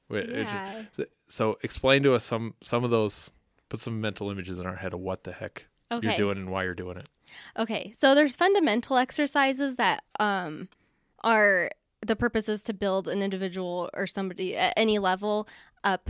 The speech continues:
Speaker 2: and warm them up for a full session of Pilates. So, uh, the exercises include, um, this thing called, um, a pelvic curl, which is strange, but you're basically on your back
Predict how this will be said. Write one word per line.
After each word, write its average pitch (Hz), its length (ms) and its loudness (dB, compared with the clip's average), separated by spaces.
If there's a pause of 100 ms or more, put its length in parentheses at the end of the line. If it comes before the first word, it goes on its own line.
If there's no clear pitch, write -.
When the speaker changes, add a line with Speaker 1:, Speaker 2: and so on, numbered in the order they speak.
Speaker 2:
and 190 180 -4
warm 180 200 -4
them 170 160 -8
up - 160 -10
for 190 140 -4
a 190 60 -4
full 180 200 -10
session - 400 -10
of 190 80 -12
Pilates. 165 540 -8 (340)
So, 233 440 2 (200)
uh, 214 140 -4 (500)
the - 140 6
exercises 220 800 0
include, 190 600 -4 (100)
um, 180 300 -8
this 190 140 -6
thing 202 160 -2
called, 185 420 -4 (680)
um, 175 480 -4 (500)
a 220 100 0
pelvic 220 420 0
curl, 175 480 0 (320)
which 214 160 -2
is 233 120 2
strange, 220 500 0
but 208 140 0
you're 214 120 4
basically 302 440 2
on 285 180 6
your 254 120 6
back 202 440 0